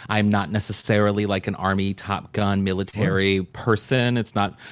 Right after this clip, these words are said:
Speaker 1: it's not necessarily the movie I turn to. I more turn to,
Speaker 2: Mm.
Speaker 1: like, The First Wives Club. That's more my beat, but whatever, you know.
Speaker 2: Sure.
Speaker 1: I, w-, I'm still game to see, you know, military men with their shirts off flying planes or whatever. They keep their shirts on when they fly planes, though, I believe.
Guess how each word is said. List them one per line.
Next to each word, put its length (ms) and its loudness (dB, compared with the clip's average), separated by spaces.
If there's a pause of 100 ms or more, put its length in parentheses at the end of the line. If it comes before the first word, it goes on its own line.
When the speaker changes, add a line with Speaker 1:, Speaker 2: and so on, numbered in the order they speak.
Speaker 1:
it's 100 -2
not 120 4
necessarily 360 2
the 120 -2
movie 280 -2
I 240 -2
turn 360 -2
to. 180 0
I 140 0
more 180 0
turn 220 -4
to, 60 6
Speaker 2:
Mm. 40 6
Speaker 1:
like, 160 -2
The 60 -10
First 340 -6
Wives 300 0
Club. 260 2
That's 220 -4
more 160 -2
my 140 0
beat, 360 -2
but 160 0
whatever, 460 2
you 160 0
know. 280 0
Speaker 2:
Sure. 240 0
Speaker 1:
I, 360 2
w-, 160 -4
I'm 120 0
still 280 2
game 360 0
to 120 -6
see, 360 -2 (160)
you 120 -6
know, 100 -2
military 460 -2
men 160 -2
with 100 -6
their 140 -4
shirts 260 -2
off 180 0
flying 220 0
planes 340 0
or 60 0
whatever. 260 -4
They 140 2
keep 260 0
their 140 4
shirts 260 0
on 120 2
when 80 0
they 100 -4
fly 300 -2
planes, 320 -12
though, 180 -8
I 120 -6
believe. 420 -14